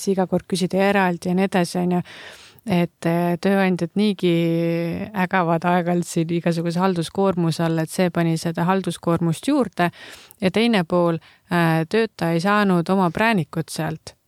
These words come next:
Noh, et, eh, temalt võeti ületunnid sisuliselt ära ja öeldi, et nüüd sul on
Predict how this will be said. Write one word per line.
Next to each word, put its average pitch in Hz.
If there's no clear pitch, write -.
Noh, 165
et, -
eh, 165
temalt 185
võeti 185
ületunnid 175
sisuliselt 170
ära 233
ja 180
öeldi, 175
et 160
nüüd 170
sul 170
on 170